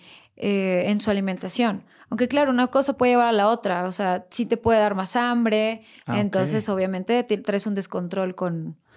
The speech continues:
Speaker 1: con tus hormonas que te regulan el hambre, que son la grelina y la leptina. Una te dice de que sigue comiendo, hay hambre, y otra te dice ya párale, ya no hay hambre, ¿no?
Speaker 2: ¿Y el hecho de que tengan hambre significa que su cuerpo sí necesita más o simplemente es una sensación?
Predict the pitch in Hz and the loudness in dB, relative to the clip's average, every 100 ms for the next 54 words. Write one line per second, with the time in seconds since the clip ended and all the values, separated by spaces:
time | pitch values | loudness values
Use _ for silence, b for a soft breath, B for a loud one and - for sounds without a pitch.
0 | b b b - 220 202 214 233 220 233 | b b b -4 -2 0 -2 -2 0 2
1 | 226 214 214 269 - 202 190 202 196 196 | 2 2 0 -2 -2 -2 -2 -2 0 2
2 | 202 190 196 220 226 196 - 185 180 185 | 2 0 -2 0 0 -2 -4 -6 -6 -4
3 | 180 170 165 170 185 254 247 196 196 190 | -4 -4 -4 -6 -4 -2 -2 -2 -6 -6
4 | 190 185 - 170 165 180 - - - 196 | -6 -6 -8 -8 -10 -10 -14 -14 -10 -10
5 | 190 180 220 247 285 214 208 214 262 330 | -8 -8 -4 -4 -2 -2 0 0 -2 -4
6 | - - 196 185 185 175 180 196 - 220 | -10 -6 -4 -4 -6 -10 -8 -8 -6 -6
7 | 180 175 156 - 165 170 175 170 - - | -6 -6 -8 -8 -8 -6 -6 -6 -8 -12
8 | - - _ _ 104 117 127 123 151 143 | -14 -16 _ _ -4 2 2 4 2 2
9 | 127 - 127 131 131 131 135 127 110 104 | 0 0 2 2 2 2 2 2 2 2
10 | 135 139 - 113 110 - 123 135 135 113 | -2 -2 -2 -2 -2 0 0 2 -2 -2
11 | 123 123 120 113 113 120 110 123 220 - | -2 -2 -4 -6 -4 0 2 4 2 0
12 | - 113 127 117 123 117 117 - 123 120 | -2 0 2 2 0 0 -4 -6 -6 -4
13 | 117 104 104 98 117 101 101 | -4 -4 -4 -4 -2 -2 -4